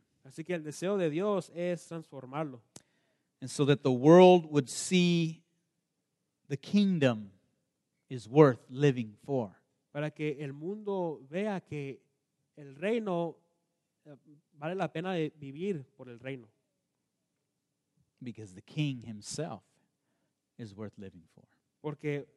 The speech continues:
Speaker 1: vale la pena de vivir por el, el rey.
Speaker 2: Amen.
Speaker 1: Amén.
Speaker 2: Let's pray.
Speaker 1: Vamos a orar.
Speaker 2: God, help us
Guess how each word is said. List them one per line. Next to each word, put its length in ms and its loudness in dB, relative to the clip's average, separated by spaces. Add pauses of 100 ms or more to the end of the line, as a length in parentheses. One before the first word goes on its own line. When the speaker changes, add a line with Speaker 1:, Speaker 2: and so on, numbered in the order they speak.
(300)
Speaker 1:
vale 180 -10
la 140 -6
pena 240 -10
de 180 -10
vivir 220 -10
por 160 -10
el, 200 -12 (160)
el 200 -20
rey. 340 -12 (2250)
Speaker 2:
Amen. 320 -16 (760)
Speaker 1:
Amén. 240 -20 (1040)
Speaker 2:
Let's 160 -20
pray. 300 -20 (400)
Speaker 1:
Vamos 260 -20
a 20 -20
orar. 200 -20 (4000)
Speaker 2:
God, 220 6
help 280 4
us 380 2